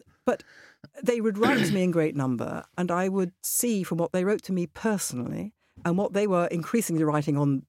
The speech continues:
the developing social media, I could see that we were all on the same page, them and me, and there were millions of them, and they all felt that they had views which were, A, not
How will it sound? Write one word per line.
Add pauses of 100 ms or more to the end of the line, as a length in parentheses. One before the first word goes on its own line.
the
developing
social
media, (360)
I
could
see
that
we
were
all
on
the
same
page,
them
and
me, (320)
and
there
were
millions
of
them,
and
they
all
felt
that
they (220)
had
views
which
were, (100)
A, (320)
not